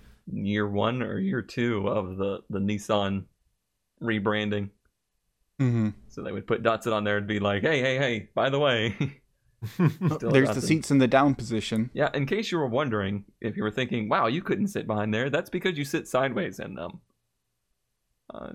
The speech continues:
Speaker 1: that might be something that people didn't know. <laughs>
Speaker 2: And there should be a lap belt there somewhere, I think.
Speaker 1: Yeah, there's a, there's the receptacle
Speaker 2: Yeah,
Speaker 1: right
Speaker 2: 'cause
Speaker 1: there.
Speaker 2: there's the, yeah. But if this wasn't an automatic,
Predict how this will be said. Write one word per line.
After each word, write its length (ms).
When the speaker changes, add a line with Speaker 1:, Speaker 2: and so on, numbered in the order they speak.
Speaker 1:
that 140
might 180
be 120
something 400
that 120
people 240
didn't 260
know. 400
<laughs> 1080
Speaker 2:
And 340
there 140
should 320
be 100
a 80
lap 300
belt 280
there 220
somewhere, 400
I 120
think. 420
Speaker 1:
Yeah, 220
there's 220
a, 240
there's 180
the 80
receptacle 440
Speaker 2:
Yeah, 80
Speaker 1:
right 100
Speaker 2:
'cause 100
Speaker 1:
there. 100
Speaker 2:
there's 120
the, 240
yeah. 300
But 320
if 280
this 260
wasn't 600
an 160
automatic, 800